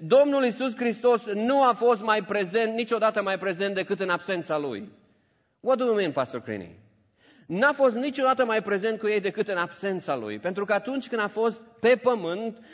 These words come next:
El a ales, El s-a limitat și a fost într-un singur loc odată. N-a fost în mai multe locuri.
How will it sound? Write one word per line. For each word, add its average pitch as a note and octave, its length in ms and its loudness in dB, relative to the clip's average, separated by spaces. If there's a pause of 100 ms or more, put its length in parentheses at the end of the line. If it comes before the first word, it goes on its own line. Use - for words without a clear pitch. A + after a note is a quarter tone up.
(100)
El G3 420 4
a G3+ 180 4
ales, F#3+ 400 2
El A#3 240 4
s-a A#3 180 4
limitat G3 460 2
și - 80 -2
a G3 40 0
fost A3+ 260 2
într-un G#3+ 320 2
singur A#3+ 380 0
loc G#3+ 320 2
odată. F#3+ 580 2
N-a A#3 160 2
fost D4+ 200 0
în A#3+ 80 4
mai F3+ 100 2
multe C3+ 240 -2
locuri. G2+ 460 -4